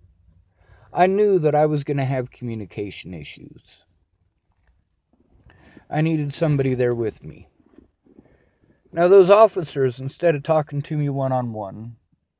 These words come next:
they did what everybody does. They gang up on me.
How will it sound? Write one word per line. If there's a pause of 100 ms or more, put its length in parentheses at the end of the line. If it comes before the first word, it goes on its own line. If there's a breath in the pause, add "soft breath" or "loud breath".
they
did
what
everybody
does. (140)
They
gang
up
on
me.